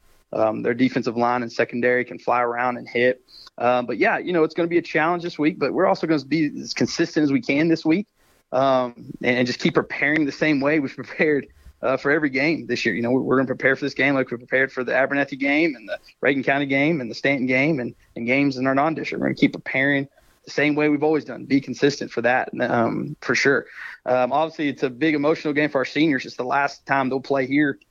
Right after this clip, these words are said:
at our home field. You know, it's the last home game for these seniors. And a lot of them, like I said, been playing on there since they were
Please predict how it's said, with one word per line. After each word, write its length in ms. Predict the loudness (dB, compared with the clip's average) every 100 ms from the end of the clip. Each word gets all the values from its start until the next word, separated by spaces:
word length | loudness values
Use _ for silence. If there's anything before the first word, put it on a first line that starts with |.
| _
at 120 | -2 0
our 100 | 2
home 160 | -2
field. 400 | 0 0 0 -4
You 120 | -4 0
know, 220 | 2 0
it's 100 | 0
the 80 | 2
last 260 | 2 2
home 160 | 0 2
game 180 | 0 0
for 100 | -4
these 140 | -2
seniors. 300 | 2 2 0
And 60 | 0
a 40 |
lot 80 | 0
of 60 |
them, 120 | 2 0
like 120 | 0
I 60 |
said, 180 | 0 -2
been 80 | -2
playing 280 | -2 0 2
on 120 | 0
there 100 | -4
since 160 | -4 0
they 120 | 2
were 220 | 2 0